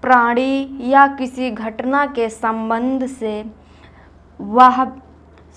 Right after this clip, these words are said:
संबंध में वह व्यक्ति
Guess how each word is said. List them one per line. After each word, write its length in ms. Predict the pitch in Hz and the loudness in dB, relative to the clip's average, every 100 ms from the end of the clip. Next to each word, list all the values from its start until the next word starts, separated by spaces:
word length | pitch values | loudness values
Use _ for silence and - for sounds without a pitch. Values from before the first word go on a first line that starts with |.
| - - - - - | -20 -20 -20 -16 -2
संबंध 540 | 240 240 262 277 277 | 0 2 4 4 4
में 400 | 277 247 233 226 | 4 4 0 -4
वह 360 | 226 233 254 269 | -2 4 4 4
व्यक्ति 840 | 208 226 226 - - 262 277 277 | 0 -2 -2 -8 -8 -6 -6 -8